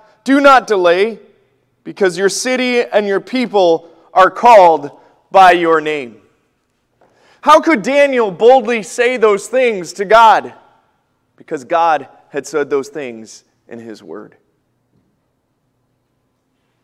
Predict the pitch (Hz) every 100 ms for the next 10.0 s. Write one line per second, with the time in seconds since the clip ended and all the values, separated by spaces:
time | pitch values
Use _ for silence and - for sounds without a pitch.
0 | _ _ _ _ _ _ _ 196 247 208
1 | - 294 320 226 247 214 202 180 175 175
2 | 170 190 175 170 170 170 165 165 160 151
3 | 180 147 160 165 156 - 165 151 113 -
4 | _ _ _ _ _ _ _ _ _ _
5 | _ _ _ - 233 208 208 320 294 262
6 | 240 220 233 220 185 151 - 160 - 233
7 | 196 - _ _ 185 226 269 240 208 -
8 | _ _ - 190 254 254 - 202 190 185
9 | 175 - 196 185 170 208 302 262 180 -